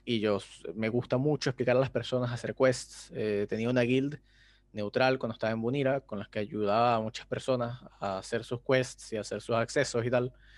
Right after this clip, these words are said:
Em, y me dijo que debería hacer tutoriales, porque siempre había algunos tutoriales, eh, que yo veía que decía, "Oye, está bueno, pero creo que le faltó esto, hay unos detalles que pudiese poner",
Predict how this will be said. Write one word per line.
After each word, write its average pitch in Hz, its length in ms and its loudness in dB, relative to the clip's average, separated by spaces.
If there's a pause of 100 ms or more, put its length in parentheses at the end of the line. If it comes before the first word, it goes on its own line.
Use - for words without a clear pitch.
(600)
Em, 104 680 0 (160)
y 120 60 -12
me 123 100 4
dijo 147 140 2
que 175 60 4
debería 147 240 6
hacer 165 200 2
tutoriales, 170 640 2
porque 113 240 -2
siempre 127 580 0
había 120 220 4
algunos 160 300 0
tutoriales, 143 680 0 (520)
eh, 104 360 -2
que 104 140 -2
yo 110 160 -4
veía 135 320 4
que 117 80 -2
decía, 120 260 0
"Oye, 131 140 2
está 107 320 -2
bueno, 135 300 2
pero 101 220 -6 (260)
creo 107 160 -12
que 123 140 -2
le 110 120 -8
faltó 101 420 -8
esto, 117 640 -2
hay 104 240 -4
unos 117 180 -8
detalles 110 320 -6
que - 100 -12
pudiese - 300 -10
poner", 139 560 -2